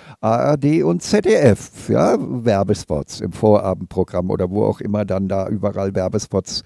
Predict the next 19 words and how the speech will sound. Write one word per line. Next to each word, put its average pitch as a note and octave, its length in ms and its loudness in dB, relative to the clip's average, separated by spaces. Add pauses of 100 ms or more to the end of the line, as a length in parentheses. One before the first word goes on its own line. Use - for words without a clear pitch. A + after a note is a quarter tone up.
(360)
im G2+ 140 -4
Z G#2 220 -4
D G2+ 60 -2
F - 180 -10
gesendet F2 500 -2
werden. E2 160 -4
Das - 160 -6
geht F#2+ 200 -8
ja, G#2 100 -4
glaub F#2+ 240 -6
ich, F#2+ 100 -8
schon F2+ 160 -4
im F#2 100 -4
Nachmittagsprogramm F2 920 -4
los F#2 400 2
beim D#2 180 -8
Z - 220 -6
D D2 80 -6
F. - 320 -10